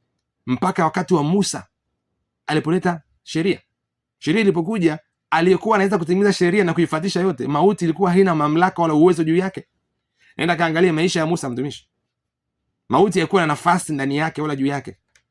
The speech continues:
Ameishi miaka mia ishirini, hajakongoroka chochote katika mwili. Nenda kasome. Ana nguvu zake, anapanda milima, anatembea, mifupa,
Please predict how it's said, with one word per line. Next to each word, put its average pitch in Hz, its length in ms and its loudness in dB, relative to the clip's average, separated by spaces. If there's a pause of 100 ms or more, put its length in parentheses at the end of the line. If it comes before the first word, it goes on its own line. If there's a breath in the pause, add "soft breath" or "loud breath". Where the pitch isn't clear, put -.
(420)
Ameishi 170 400 0
miaka 165 340 -2
mia 160 200 0
ishirini, 143 760 0
hajakongoroka 135 920 -4
chochote 180 600 -2
katika 147 300 -6
mwili. 156 260 4
Nenda 175 180 -2
kasome. 143 420 -6 (480)
Ana 156 260 0
nguvu 156 300 2
zake, 165 340 0
anapanda 143 360 -4
milima, 165 420 -2
anatembea, 143 600 -2
mifupa, 151 440 -4